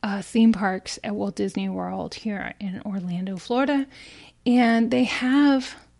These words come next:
usually four festivals per year. There have been some rumors that things may be changing. I don't know how that might happen, but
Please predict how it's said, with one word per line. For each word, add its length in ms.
usually 840
four 560
festivals 720
per 240
year. 520
There 200
have 180
been 220
some 280
rumors 460
that 220
things 320
may 180
be 380
changing. 1000
I 140
don't 320
know 480
how 240
that 200
might 280
happen, 500
but 260